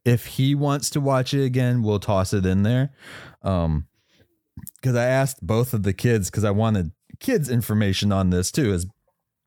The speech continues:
being more of their general audience and stuff. Like, granted, I'm always going to probably like the first one better because I grew up on the first one. I've watched it almost every year of my life.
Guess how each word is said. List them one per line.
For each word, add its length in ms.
being 460
more 320
of 100
their 180
general 480
audience 540
and 100
stuff. 400
Like, 220
granted, 520
I'm 300
always 340
going 260
to 100
probably 360
like 280
the 80
first 280
one 200
better 380
because 300
I 80
grew 300
up 120
on 160
the 80
first 320
one. 180
I've 160
watched 360
it 80
almost 380
every 220
year 240
of 60
my 160
life. 640